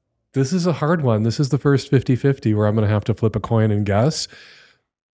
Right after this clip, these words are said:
because I'm sure there are people out there who are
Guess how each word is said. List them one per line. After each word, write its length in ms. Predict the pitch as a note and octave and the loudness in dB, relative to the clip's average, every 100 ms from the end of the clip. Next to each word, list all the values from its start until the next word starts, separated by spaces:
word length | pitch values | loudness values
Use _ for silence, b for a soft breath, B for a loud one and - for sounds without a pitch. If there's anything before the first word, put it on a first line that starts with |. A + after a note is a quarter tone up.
| _ | _
because 320 | - A#2+ C3 B2+ | -2 0 2 2
I'm 120 | A#2+ | 0
sure 480 | - - C3 C3+ C#3+ | -2 -4 0 2 2
there 200 | C3 B2+ | 2 2
are 160 | A#2+ | 0
people 360 | A#2 A#2+ A#2 A2 | -2 -6 -4 -2
out 320 | A#2 F3+ F#3 | 0 -2 -4
there 280 | G#2 G2 G#2 | -6 -4 -4
who 240 | G2 G#2+ | -2 -2
are 340 | G#2 G#2 A#2+ | -2 -2 -4